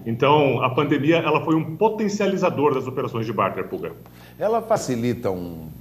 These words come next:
Speaker 2: bastante, né, a obtenção de recursos para continuar trabalhando, né? Agora, as taxas que são cobradas, tal,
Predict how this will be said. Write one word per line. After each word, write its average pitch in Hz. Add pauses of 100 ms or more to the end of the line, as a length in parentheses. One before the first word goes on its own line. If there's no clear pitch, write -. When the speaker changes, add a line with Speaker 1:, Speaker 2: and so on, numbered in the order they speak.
Speaker 2:
bastante, 123
né, 107
a 95
obtenção 107
de 110
recursos 110
para 117
continuar 107
trabalhando, 98
né? 123 (480)
Agora, 165 (400)
as -
taxas 175
que -
são 113
cobradas, 92
tal, 117